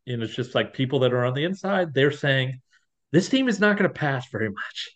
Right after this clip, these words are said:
Like, based on all signs, it's just, like, they brought in blocking tight ends. They brought in Troutman. They brought in multiple tight ends that are there to block. They beefed up their offensive line. They got Javonte Williams. They got Samaje Perine.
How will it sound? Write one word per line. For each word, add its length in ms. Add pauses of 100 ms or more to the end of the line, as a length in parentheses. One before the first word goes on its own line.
(220)
Like, 240 (720)
based 200
on 140
all 220
signs, 560
it's 120
just, 220
like, 140 (120)
they 120
brought 260
in 240 (200)
blocking 440
tight 240
ends. 260
They 60
brought 220
in 100
Troutman. 440
They 100
brought 240
in 160
multiple 520
tight 220
ends 340
that 140
are 160
there 220
to 160
block. 360 (680)
They 540
beefed 300
up 180
their 140
offensive 500
line. 320 (380)
They 80
got 140
Javonte 480
Williams. 440
They 100
got 200
Samaje 380 (140)
Perine. 520